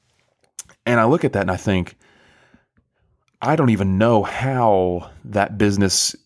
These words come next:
you know, how they, they got to that point." You know, it's a massive building, and they're, they're operating. Their name is on the front of it. If you asked me to create a business that got to that point,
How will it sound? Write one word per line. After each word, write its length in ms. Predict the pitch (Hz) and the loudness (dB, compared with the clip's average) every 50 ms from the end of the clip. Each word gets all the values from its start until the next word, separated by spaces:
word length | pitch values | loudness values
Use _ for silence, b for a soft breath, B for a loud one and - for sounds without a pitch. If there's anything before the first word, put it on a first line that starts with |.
| _ _ _ | _ _ _
you 140 | - 107 107 | -4 -2 0
know, 100 | 95 87 | 0 0
how 320 | 87 - - 120 123 127 | -2 -4 -2 0 0 0
they, 300 | 113 113 104 101 95 95 | 2 2 0 0 0 -2
they 180 | 92 90 92 92 | -4 -4 -4 -4
got 320 | 87 90 117 - 82 139 - | -2 0 -2 -2 -2 -2 -4
to 80 | 95 | -4
that 200 | 85 85 - - | -4 -6 -8 -8
point." 360 | - - - - - - - b b b b b b | -8 -8 -8 -8 -8 -12 -18 b b b b b b
You 60 | - 156 | -4 -4
know, 40 | |
it's 80 | 156 - | -2 0
a 60 | 117 | 0
massive 540 | 95 92 101 104 113 117 - - 90 82 85 | 0 0 0 -2 -2 -4 -4 -6 -8 -6 -2
building, 480 | 85 98 127 151 117 - - - - - | 0 2 2 2 0 -2 -6 -8 -10 -6
and 180 | - 95 95 92 | -4 -4 0 2
they're, 320 | 101 110 117 113 107 92 | 2 2 2 2 2 0
they're 340 | 90 90 98 107 117 - - | 0 0 0 0 0 2 0
operating. 480 | 90 110 123 - 95 90 85 85 85 85 | 0 0 2 2 0 0 0 -2 0 0
Their 100 | 104 110 | 2 2
name 320 | 104 87 95 113 131 123 | 2 2 2 2 2 2
is 100 | 101 90 | 2 2
on 120 | 92 85 82 | 2 0 0
the 80 | 85 | -4
front 320 | - - - - 104 120 117 | -6 -4 -2 0 2 2 0
of 80 | - | -2
it. 180 | - - - - B B B B B B | -4 -8 -10 -18 B B B B B B
If 160 | - 101 - | -10 -8 -4
you 160 | 127 143 139 - - | -2 -2 -2 0 0
asked 280 | 98 95 101 101 - | 0 0 0 -2 -2
me 160 | 104 95 98 98 | -2 0 2 2
to 80 | 98 | 0
create 360 | - - - 104 90 90 95 | -2 -2 -2 0 2 2 2
a 40 | 90 | 0
business 420 | 85 80 92 113 127 120 90 85 - | 0 0 0 0 2 0 0 0 0
that 200 | 95 90 90 87 | -2 -2 -2 -2
got 240 | 92 92 135 165 | -2 -2 -2 0
to 80 | 165 117 | 0 0
that 160 | 92 90 90 | 0 0 0
point, 240 | - 92 90 90 | 0 -2 -2 -2